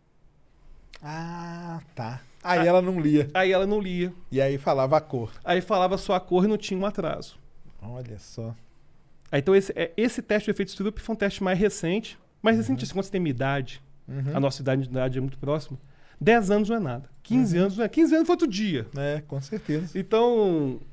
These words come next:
Speaker 2: foi um teste bem interessante, uma experiência bem interessante acerca de,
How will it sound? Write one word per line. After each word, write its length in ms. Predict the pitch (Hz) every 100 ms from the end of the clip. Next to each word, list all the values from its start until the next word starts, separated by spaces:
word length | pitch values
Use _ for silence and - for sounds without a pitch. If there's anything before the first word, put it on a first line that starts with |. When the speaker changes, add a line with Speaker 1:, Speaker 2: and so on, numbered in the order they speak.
| - -
Speaker 2:
foi 160 | 220
um 80 | 247
teste 300 | 233 202 -
bem 140 | 170
interessante, 640 | 233 240 220 - 165 170 156
uma 200 | 151 147
experiência 480 | 143 180 165 175 151
bem 100 | 175
interessante 580 | 190 170 160 160 156 185
acerca 420 | 185 175 175 185
de, 600 | 147 175 175 165 131